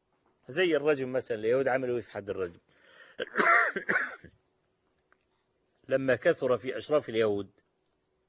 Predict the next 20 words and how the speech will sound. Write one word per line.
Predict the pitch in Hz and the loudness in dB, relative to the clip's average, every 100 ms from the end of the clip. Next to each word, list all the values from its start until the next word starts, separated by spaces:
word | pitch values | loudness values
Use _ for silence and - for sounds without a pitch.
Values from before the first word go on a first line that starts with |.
| _ _ _ - | _ _ _ 0
قال: | 143 127 | 0 2
"بقى | 120 113 | -2 -4
نجيب | 92 160 | -6 -6
الرجل | 131 143 120 | -4 -4 -6
الكبارة | - 107 92 120 98 | -10 -6 0 0 0
ده | 98 - _ - _ _ _ _ _ - - - _ - _ | -6 -10 _ -20 _ _ _ _ _ -20 -20 -20 _ -20 _
و-، | 95 107 113 110 104 | -8 -2 0 2 0
و-، | 95 101 101 98 95 | -2 -4 -2 -2 -4
ونرجمه، | 95 98 95 92 90 90 - - - 95 101 95 147 127 _ - _ - - _ _ _ - - _ _ _ - | -4 -4 -2 -2 -4 -6 -10 -14 -6 -2 2 2 2 0 _ -20 _ -20 -20 _ _ _ -20 -20 _ _ _ -12
حتى | - 123 110 104 95 87 - | -10 -10 -10 -10 -12 -14 -18
فضيح. | - 127 160 139 - - _ _ _ _ - - - _ _ _ _ _ _ | -10 0 2 2 -2 -18 _ _ _ _ -20 -20 -20 _ _ _ _ _ _
طب | 170 175 | 4 8
تعالوا | 185 208 185 160 | 12 12 10 4
نصطلح، | 143 - 170 143 - 117 | 2 6 6 6 -2 -2
نغير | 120 135 165 139 113 | 6 8 8 6 2
الحكم | - 147 - 113 | -2 -4 -4 -8
اللي | 101 | -4
ربنا | 98 92 123 98 | -4 -4 -4 -4
نزله | 87 85 147 | -8 -8 -6
ونصطلح. | 202 208 - - 160 - | -2 0 0 0 0 -2